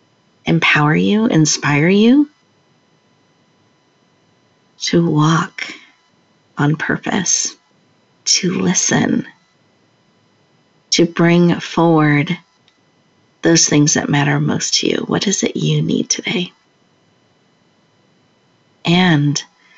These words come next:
are willing to receive, because you have choice. What is it you need today and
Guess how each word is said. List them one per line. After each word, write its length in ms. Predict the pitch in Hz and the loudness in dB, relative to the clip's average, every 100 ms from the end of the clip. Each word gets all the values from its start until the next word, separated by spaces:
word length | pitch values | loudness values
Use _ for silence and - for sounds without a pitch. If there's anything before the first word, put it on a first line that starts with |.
| - - - | -20 -16 -4
are 140 | 170 | 0
willing 360 | 165 170 160 160 | 2 4 4 4
to 160 | - 156 | 2 2
receive, 560 | 147 - 185 165 - | 2 2 0 0 -2
because 360 | - - 165 - | -6 -2 -2 0
you 100 | 208 | -2
have 200 | 226 - | -2 -2
choice. 640 | - 202 233 - - - | -2 2 0 0 -6 -4
What 220 | 196 143 | -2 0
is 160 | 180 202 | 2 2
it 100 | - | 2
you 100 | 208 | 2
need 240 | 214 226 | 4 2
today 520 | - 220 147 - - - | 2 2 2 0 -2 -2
and 640 | 156 185 170 131 139 | 0 2 2 2 2